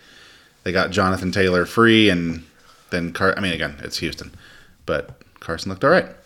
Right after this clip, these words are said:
Uh, got this game right, too. How could you not? The Rams at the Giants. Rams crush.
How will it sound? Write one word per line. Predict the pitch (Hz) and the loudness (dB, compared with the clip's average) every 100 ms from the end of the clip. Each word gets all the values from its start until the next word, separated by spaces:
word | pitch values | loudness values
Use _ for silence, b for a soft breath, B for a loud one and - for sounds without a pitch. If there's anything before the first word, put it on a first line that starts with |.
| b b b b b - | b b b b b -4
Uh, | 98 98 101 101 | 0 2 2 2
got | 104 98 | 2 2
this | 117 | 0
game | 127 113 113 | 2 4 6
right, | 117 - | 4 4
too. | - 139 139 135 | 0 2 4 2
How | 95 | 0
could | 82 76 | -4 -6
you | 76 | -6
not? | 87 104 104 101 | -2 0 0 -4
The | 85 | -6
Rams | 82 87 87 85 - | -4 -2 -2 -4 -8
at | |
the | 78 | -10
Giants. | 80 104 104 101 90 - - | -2 0 2 0 -2 -4 -2
Rams | 80 78 76 | -4 -4 -8
crush. | - - 104 101 92 - - | -10 -2 2 2 0 -4 -8